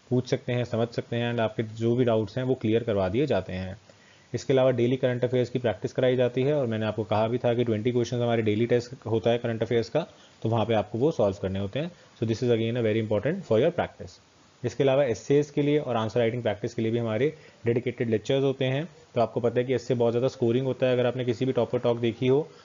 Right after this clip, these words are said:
तो उसमें हमेशा कहा जाता है कि एसेज बहुत ज़्यादा important है और essays को आपको skip नहीं करना।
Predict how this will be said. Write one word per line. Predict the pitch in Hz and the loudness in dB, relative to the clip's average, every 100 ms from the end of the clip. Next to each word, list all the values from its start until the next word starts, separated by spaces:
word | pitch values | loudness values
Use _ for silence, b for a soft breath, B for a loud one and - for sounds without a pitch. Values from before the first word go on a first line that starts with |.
| - | -6
तो | 127 | -4
उसमें | 117 | -2
हमेशा | 123 113 131 | 0 0 0
कहा | 127 123 | 0 2
जाता | 120 127 | 0 -2
है | 123 | -2
कि | |
एसेज | 120 117 151 | -2 0 2
बहुत | 123 110 | 2 2
ज़्यादा | 110 110 | 0 0
important | 104 104 117 135 | 0 -2 -2 0
है | |
और | 123 | 2
essays | 110 135 - | 2 -2 0
को | 110 | -2
आपको | - 151 175 | 2 0 0
skip | - 165 - | -2 -2 -2
नहीं | 110 101 | -4 -4
करना। | 95 92 | -4 -6